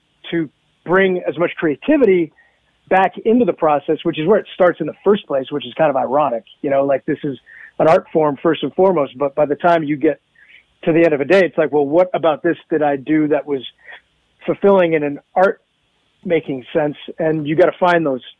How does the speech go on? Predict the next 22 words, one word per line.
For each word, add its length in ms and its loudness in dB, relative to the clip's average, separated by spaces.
beats 320 -2
throughout 280 0
the 60 -12
day 220 2
and 120 -4
the 160 -16
scenes. 280 -4
So 60 4
whatever 220 4
you 120 4
have 120 0
to 80 -8
do 440 -2
for 100 -6
your 160 0
own 120 0
person, 440 -4
for 120 -8
your 160 -2
own 180 -2
process 560 -4
is, 200 -8